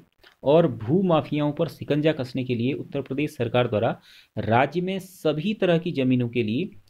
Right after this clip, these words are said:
एक सोलह अंकों का यूनिक आईडी कोड जारी किया जाएगा। यह कार्य जो है वो राजस्व विभाग द्वारा किया जाएगा और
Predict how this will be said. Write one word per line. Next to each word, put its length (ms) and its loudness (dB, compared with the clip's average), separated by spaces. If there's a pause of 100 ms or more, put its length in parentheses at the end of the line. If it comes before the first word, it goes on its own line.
(140)
एक 200 0
सोलह 460 2
अंकों 320 0
का 160 2
यूनिक 640 0
आईडी 240 2
कोड 340 -2 (200)
जारी 360 2
किया 200 0
जाएगा। 480 -2 (920)
यह 240 4
कार्य 380 2
जो 120 -2
है 100 0
वो 140 2
राजस्व 440 0
विभाग 300 2
द्वारा 180 -2
किया 200 -4
जाएगा 400 -2 (240)
और 300 0